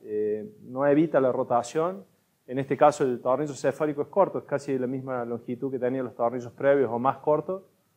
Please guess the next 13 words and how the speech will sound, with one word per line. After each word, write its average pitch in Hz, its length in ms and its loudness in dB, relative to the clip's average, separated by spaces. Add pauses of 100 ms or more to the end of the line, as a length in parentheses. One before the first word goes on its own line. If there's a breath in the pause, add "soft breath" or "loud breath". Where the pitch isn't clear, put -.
(840)
Como 123 140 -8
les 120 100 0
decía, 131 240 2
no 143 100 0
controla 147 460 4 (160)
la 127 160 2
rotación 135 480 4
y 170 60 -2
tampoco 147 440 0
deja 156 280 2
espacio 165 520 2
para 113 220 -2
pasar 120 420 0